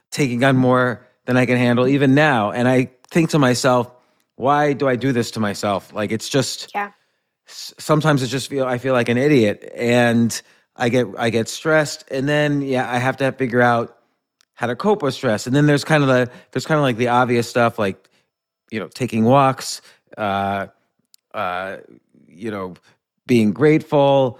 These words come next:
Speaker 1: uh, eating well, sleeping well. Th-, those, th-, actually, those four things are incredibly important. Like, sleeping well, I just read, if you don't sleep, if you sleep less than, like, s-, let's say six hours a day, or if you sleep around, like, five, six hours a day for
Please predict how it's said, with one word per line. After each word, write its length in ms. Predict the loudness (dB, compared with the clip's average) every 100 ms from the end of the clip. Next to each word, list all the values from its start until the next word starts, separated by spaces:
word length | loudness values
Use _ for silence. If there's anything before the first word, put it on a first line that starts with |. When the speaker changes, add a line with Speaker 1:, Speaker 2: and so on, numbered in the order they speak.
| _ _
Speaker 1:
uh, 400 | -6 -2 -2 -2 -6
eating 380 | -2 2 2 4
well, 560 | 4 4 2 2 -2
sleeping 460 | -6 -2 0 2 2
well. 420 | 2 2 0 -4 -12 _ _ -18
Th-, 140 | -16 -2
those, 320 | 2 2 0
th-, 120 | -2 0
actually, 380 | 2 0 0
those 220 | 2 2 2
four 220 | 2 4
things 300 | 4 2 4
are 80 | 2
incredibly 380 | 2 2 2 2
important. 380 | 0 -2 -2
Like, 160 | -4 -6
sleeping 420 | -4 0 0 2
well, 360 | 2 0 -2 -8 _ -4
I 120 | -4
just 220 | -2 -2
read, 300 | 2 2 0 -10 -20 _
if 140 | -2 4
you 80 |
don't 340 | 6 6 2 -4 _ -6
sleep, 360 | -2 2 2
if 100 | 2
you 60 | 0
sleep 300 | 2 2 4
less 220 | 2 2
than, 140 | 0
like, 320 | 2 0 -2 -10 _ _ _ _
s-, 280 | -8 -6 -2
let's 140 | 0
say 120 | 2 2
six 260 | 0 0
hours 320 | 2 2 0
a 60 | -2
day, 320 | 0 0 0 -4
or 80 | -6
if 80 | -6
you 60 | -2
sleep 200 | -2 2
around, 220 | 2 2
like, 200 | 0 0
five, 220 | 0 0
six 200 | -4 -2
hours 260 | 0 2 0
a 40 | 0
day 280 | 2 2
for 320 | 0 0 -2